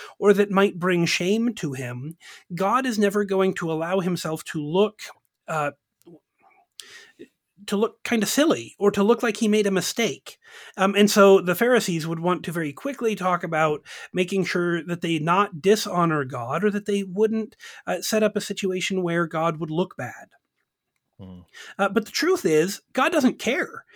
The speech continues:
Speaker 1: God is willing to look bad, uh, and God is willing to do something that might look slightly embarrassing if it means that he gets to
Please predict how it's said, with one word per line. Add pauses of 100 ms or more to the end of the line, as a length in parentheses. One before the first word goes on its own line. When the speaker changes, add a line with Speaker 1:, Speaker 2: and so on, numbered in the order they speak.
(240)
Speaker 1:
God
is
willing
to
look
bad, (460)
uh,
and
God
is
willing
to
do
something
that
might
look
slightly
embarrassing (300)
if
it
means
that
he
gets
to